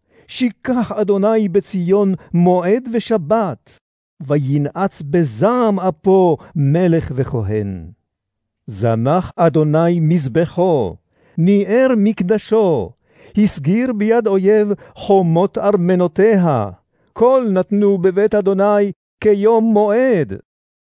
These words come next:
חשב אדוני להשחית חומת בת ציון, נטה קו, לא השיב ידו מבליה,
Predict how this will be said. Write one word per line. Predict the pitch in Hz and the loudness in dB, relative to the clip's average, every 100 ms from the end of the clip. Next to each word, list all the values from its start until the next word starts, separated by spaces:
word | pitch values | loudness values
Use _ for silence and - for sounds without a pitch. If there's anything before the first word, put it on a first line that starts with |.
| _ - | _ -6
חשב | 113 98 131 147 185 | -6 -2 0 2 0
אדוני | 180 165 165 156 160 170 175 - | 0 0 2 2 2 2 0 -4
להשחית | 180 170 175 160 - 202 214 | 0 0 0 -4 -4 -4 -4
חומת | - 190 180 185 220 - | -4 0 2 2 0 -2
בת | 180 196 | -2 -2
ציון, | - - 202 196 196 160 98 80 _ _ _ _ - | -4 -2 2 2 0 -2 -4 -10 _ _ _ _ -4
נטה | 139 185 247 - 214 | 0 2 0 2 0
קו, | - 208 214 175 117 101 - _ _ _ | 0 -2 0 -2 -6 -10 -14 _ _ _
לא | 143 147 214 | 0 2 2
השיב | 247 220 - 240 247 | 0 -2 -2 -4 0
ידו | 220 202 220 233 | 0 2 0 2
מבליה, | 233 180 185 214 202 240 240 180 117 | 0 0 0 0 2 2 2 0 -2